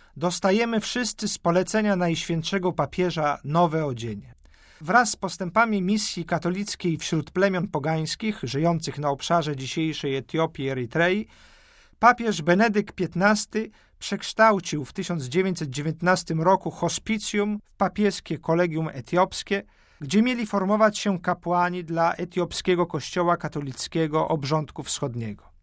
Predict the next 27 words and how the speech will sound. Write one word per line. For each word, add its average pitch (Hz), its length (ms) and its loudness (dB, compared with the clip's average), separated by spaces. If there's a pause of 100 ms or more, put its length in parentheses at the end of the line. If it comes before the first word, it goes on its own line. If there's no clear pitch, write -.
(400)
Ponieważ 262 360 2
zagrzybiony 196 680 2
i 196 100 0
przesiąknięty 180 880 -2
wilgocią 165 600 2
budynek 160 680 -4 (480)
nie 226 160 -2
był 226 180 0
najlepszym 175 640 0
miejscem 185 500 -2
dla 139 160 -2
młodych 139 320 -2
księży, 147 600 -2 (460)
papież 233 320 2
Pius 226 460 -4
jedenasty 202 880 0
wybudował 196 640 0
nową 190 360 2
siedzibę 175 560 -2
kolegium 180 600 0 (280)
w 143 100 -6
ogrodach 170 420 2
watykańskich, 131 920 -4 (100)
dokładnie 196 720 0 (100)
siedemdziesiąt 165 800 -2
pięć 127 360 -8
lat 123 140 -8